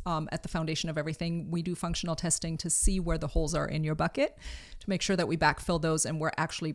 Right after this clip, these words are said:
supporting the human and then stacking performance on top. So we do have one-on-one always as an option. We do have a group coaching option for those folks who are like, "I'm pretty good on my own. I want accountability and I want to plug in. I want to know how to eat. How do I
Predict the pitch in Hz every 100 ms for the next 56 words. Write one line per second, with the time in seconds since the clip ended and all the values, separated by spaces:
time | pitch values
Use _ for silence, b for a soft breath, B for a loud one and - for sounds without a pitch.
0 | _ - 196 - - 202 185 170 - 233
1 | 208 147 120 185 - b b b b -
2 | 185 180 185 180 170 - 160 165 165 165
3 | - 147 139 - - - - - - _
4 | - 190 208 247 254 226 214 196 190 185
5 | 175 175 170 165 165 165 - 175 185 240
6 | 240 214 170 160 226 - 262 269 269 262
7 | 262 - 262 233 202 202 - 208 202 -
8 | 190 180 180 180 B B B - 196 247
9 | - 262 240 214 226 214 196 175 202 202
10 | 165 170 165 - 180 175 185 180 175 165
11 | 165 - 170 165 170 165 170 170 160 175
12 | 170 - 180 202 208 - 202 233 214 180
13 | 156 147